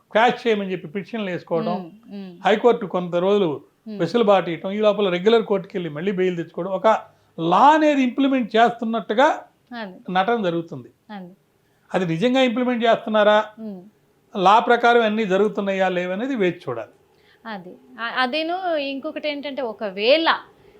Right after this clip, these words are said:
Speaker 2: నేర-, నేరం రుజువైతే గనక ఎలాంటి శిక్షలు వర్తించబోతున్నాయి?
Speaker 1: ఈడీ ఎంటర్ అయిందంటే
Speaker 2: మ్మ్.
Speaker 1: ముందు ఏదైతే డబ్బులు నష్టం జరిగిందో
Speaker 2: మ్మ్.
Speaker 1: ఆ డబ్బులన్నీ రికవర్ చేస్తారు.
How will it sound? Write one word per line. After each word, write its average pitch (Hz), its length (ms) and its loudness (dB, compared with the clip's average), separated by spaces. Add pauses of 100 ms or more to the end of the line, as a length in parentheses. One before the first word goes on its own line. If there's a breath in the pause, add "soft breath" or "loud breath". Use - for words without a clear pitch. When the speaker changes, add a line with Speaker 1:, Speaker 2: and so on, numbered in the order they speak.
(120)
Speaker 2:
నేర-, 262 540 -2
నేరం 254 460 -2
రుజువైతే 214 680 -8
గనక 190 320 -14 (440)
ఎలాంటి 285 460 -2
శిక్షలు 233 400 -12
వర్తించబోతున్నాయి? - 960 -4
Speaker 1:
ఈడీ 277 120 6
ఎంటర్ 254 280 2
అయిందంటే 247 640 2 (100)
Speaker 2:
మ్మ్. 190 180 -12 (140)
Speaker 1:
ముందు 240 560 -4
ఏదైతే 190 640 -4 (800)
డబ్బులు 185 360 2
నష్టం 202 400 -2
జరిగిందో 143 500 -6 (160)
Speaker 2:
మ్మ్. 202 160 -14 (440)
Speaker 1:
ఆ 180 80 6
డబ్బులన్నీ 202 440 -2
రికవర్ 196 320 0
చేస్తారు. 143 440 -8